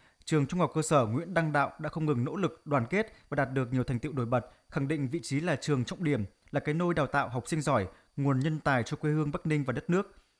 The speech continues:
Chất lượng giáo dục toàn diện của nhà trường hàng năm luôn duy trì ở mức cao, đạt trên chín mươi bảy phần trăm loại tốt, thi học sinh giỏi các môn văn hóa nhiều năm đứng nhất tỉnh. Tặng hoa chúc mừng nhà trường, Chủ tịch Hội đồng Nhân dân tỉnh Nguyễn Việt Oanh gửi lời tri ân đến những đóng góp to lớn,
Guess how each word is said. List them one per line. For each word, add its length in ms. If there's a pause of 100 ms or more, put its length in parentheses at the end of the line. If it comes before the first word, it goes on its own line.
(100)
Chất 140
lượng 180
giáo 140
dục 200
toàn 140
diện 180
của 120
nhà 120
trường 300
hàng 200
năm 200
luôn 120
duy 60
trì 200
ở 40
mức 200
cao, 200 (260)
đạt 160
trên 260
chín 160
mươi 100
bảy 80
phần 80
trăm 180
loại 120
tốt, 300 (280)
thi 100
học 160
sinh 140
giỏi 280
các 120
môn 160
văn 140
hóa 360
nhiều 120
năm 200
đứng 140
nhất 160
tỉnh. 200 (540)
Tặng 160
hoa 180
chúc 160
mừng 160
nhà 100
trường, 260 (220)
Chủ 100
tịch 140
Hội 80
đồng 140
Nhân 140
dân 140
tỉnh 220
Nguyễn 160
Việt 160
Oanh 300
gửi 120
lời 160
tri 160
ân 180
đến 140
những 180
đóng 140
góp 200
to 100
lớn, 320